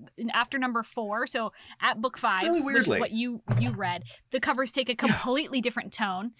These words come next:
Speaker 1: Um,
Speaker 2: Yeah, I'm gonna talk about that too.
Speaker 1: big, big shirtless energy. Um,
Speaker 2: Big shirtless
Speaker 1: and
Speaker 2: energy.
Speaker 1: the other ones were shirtless too, but they were a very fun pastel, and these are just n-, n-, not that. Um, and so,
Speaker 2: No.
Speaker 1: like, I missed this one because I,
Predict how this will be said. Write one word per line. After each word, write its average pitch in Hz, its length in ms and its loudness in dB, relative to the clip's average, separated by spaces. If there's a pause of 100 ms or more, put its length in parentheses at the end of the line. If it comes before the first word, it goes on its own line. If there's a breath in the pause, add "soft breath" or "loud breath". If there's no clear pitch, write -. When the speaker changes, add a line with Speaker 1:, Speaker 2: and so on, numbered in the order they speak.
(320 loud breath)
Speaker 1:
Um, 220 540 2
Speaker 2:
Yeah, 90 320 10
I'm 110 80 2
gonna 110 140 4
talk 101 220 2
about 82 220 -2
that - 220 -2
too. 190 160 -2
Speaker 1:
big, 226 300 0
big 247 180 0
shirtless 220 420 0
energy. 190 500 -4 (300 loud breath)
Um, 233 300 2 (300)
Speaker 2:
Big 277 180 0
shirtless 349 360 6
Speaker 1:
and - 100 -6
Speaker 2:
energy. - 180 -6
Speaker 1:
the 359 60 4
other 480 180 6
ones 392 140 2
were 392 80 -2
shirtless 302 380 2
too, 262 300 2
but 262 100 0
they 302 120 2
were 349 200 2
a 285 140 4
very 262 240 2
fun 254 300 2
pastel, 220 760 0
and 214 160 0
these 226 160 -2
are 208 420 2 (100)
just - 420 -6 (680)
n-, 190 160 -14
n-, 175 280 -14
not 175 300 -6
that. 143 160 -8 (500 loud breath)
Um, 247 340 2 (120)
and 285 200 2 (140)
so, 220 220 8
Speaker 2:
No. 202 60 6
Speaker 1:
like, - 260 4
I 349 220 6
missed 262 640 0
this 233 200 -2
one 214 180 0
because 214 200 -6
I, 220 300 2